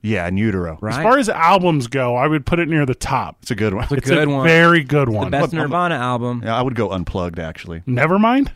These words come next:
Speaker 2: Nevermind, though. Yeah.
Speaker 1: I'm a big, uh,
Speaker 2: That's my favorite.
Speaker 1: Unplugged guy.
Speaker 3: If we don't,
Speaker 2: Nevermind's my favorite.
Speaker 3: if we don't mention Bleach, then what are we even talking about?
Speaker 2: Mm, Nirvana albums. There's so many good ones to choose from.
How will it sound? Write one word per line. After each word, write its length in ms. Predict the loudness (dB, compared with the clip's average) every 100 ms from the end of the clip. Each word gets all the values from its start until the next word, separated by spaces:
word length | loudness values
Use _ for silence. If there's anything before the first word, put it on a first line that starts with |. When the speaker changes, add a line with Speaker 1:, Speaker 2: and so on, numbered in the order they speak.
| -14 _ -6
Speaker 2:
Nevermind, 520 | -4 -2 -2 -2 -2
though. 240 | -4 -4 -6 -8
Yeah. 340 | -6 -4 -4
Speaker 1:
I'm 100 | -4
a 40 |
big, 240 | -4 -6 -6
uh, 160 | -8 -8
Speaker 2:
That's 160 | -6 -2
my 100 | -2
favorite. 540 | 0 0 0 -4 -6
Speaker 1:
Unplugged 540 | -6 -6 -6 -8 -8 -12
guy. 220 | -14 -12 -4
Speaker 3:
If 120 | 2
we 120 | 4
don't, 180 | 4 4
Speaker 2:
Nevermind's 520 | 4 2 2 -2 -2
my 180 | -2 -4
favorite. 240 | -4 -4 2
Speaker 3:
if 60 |
we 60 | 4
don't 140 | 4
mention 280 | 2 0 -2
Bleach, 500 | 0 2 2 0 -4
then 220 | -2 0
what 120 | 2
are 60 | 2
we 140 | 2
even 160 | 0 -4
talking 420 | 0 0 0 -4
about? 260 | -8 -12 -10
Speaker 2:
Mm, 280 | -6 -6 -6
Nirvana 400 | -8 -4 -2 -2
albums. 480 | -4 -4 -4 -6 -6
There's 160 | -8 -6
so 100 | -4
many 160 | -4
good 140 | -2 -4
ones 220 | -4 -6
to 60 | -8
choose 220 | -8 -6
from. 240 | -6 -8